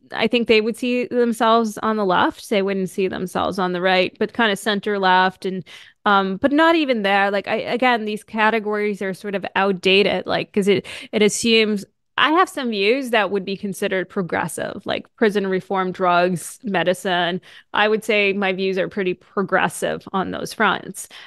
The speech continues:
I have some views that are more conservative, like, um, I think a lot of fiscal things to some extent, and then maybe immigration would be another one. Not crazy <laughs> right-wing views, but, like,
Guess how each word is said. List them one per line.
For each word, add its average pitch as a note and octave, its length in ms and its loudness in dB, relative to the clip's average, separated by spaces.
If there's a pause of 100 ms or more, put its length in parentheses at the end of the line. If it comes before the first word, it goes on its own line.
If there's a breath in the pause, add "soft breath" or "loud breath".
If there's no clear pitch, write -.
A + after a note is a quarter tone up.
(160 loud breath)
I G3+ 140 2
have G#3 320 0
some B3 320 -2
views G3+ 400 0
that G#3 100 -4
are G3 80 -2
more F#3 220 -4
conservative, F#3 1000 0
like, F3+ 520 0
um, F3 360 0
I F#3+ 100 0
think F#3 180 -4
a F#3 60 2
lot F3+ 180 4
of F#3 80 0
fiscal A3+ 460 -2
things A3+ 540 -2
to G#3 180 -4
some G#3 240 -2
extent, G3+ 600 -2
and F#3+ 360 0
then F3+ 520 0
maybe F#3+ 420 0
immigration F3+ 840 0
would E3+ 140 -6
be E3+ 140 -4
another E3+ 480 -4
one. C#3 160 -4
Not F#3+ 220 -2
crazy G3+ 720 0
<laughs> A3 360 -2
right-wing A3+ 480 2
views, A3+ 280 0
but, G#3 160 -2
like, G#3+ 300 0